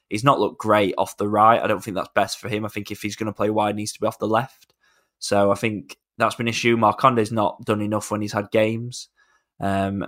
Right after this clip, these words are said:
and, you know, for example, the game against Hull was his first start since, um, Leicester, which was the first of October. So he'd not started for two,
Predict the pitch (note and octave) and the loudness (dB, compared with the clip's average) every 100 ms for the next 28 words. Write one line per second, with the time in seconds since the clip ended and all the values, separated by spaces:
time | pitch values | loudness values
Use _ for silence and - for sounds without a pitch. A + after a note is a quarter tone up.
0 | - G#2 G2+ G2+ - G#2 F#2+ F2 - A#2 | -4 -4 -4 -6 -6 -4 -2 -4 -4 -2
1 | A2 A#2 A2+ G#2+ G#2+ A2 A2+ G#2+ G2+ - | 4 4 4 0 2 2 2 -2 -2 -4
2 | - - - - A2+ G#2+ G#2 G2+ G#2 - | -6 -6 -10 2 4 4 0 -2 -4 -2
3 | A2 G#2+ - - G#2 G#2 G2+ - _ _ | 2 2 0 0 2 4 2 -2 _ _
4 | _ _ - - G#2+ G2 - - - - | _ _ -6 0 0 0 -6 -4 -4 -6
5 | - _ G2 G2+ G2+ G2 G2 - B2 - | -10 _ -2 0 0 -2 -4 -2 0 -2
6 | - F#2 _ _ _ _ _ _ _ G2+ | -6 -10 _ _ _ _ _ _ _ -8
7 | G#2 G2+ G2 - G#2 G2 G2+ G2 - A2 | -6 -6 -6 0 0 0 -2 -4 0 -2
8 | B2 F#2 - _ _ _ - F#2+ G2+ G2+ | -2 -6 -10 _ _ _ -4 0 2 0
9 | - G2+ A#2+ - A#2+ E2+ - - G2+ G2+ | -2 -4 -4 2 2 2 -2 -6 -4 -4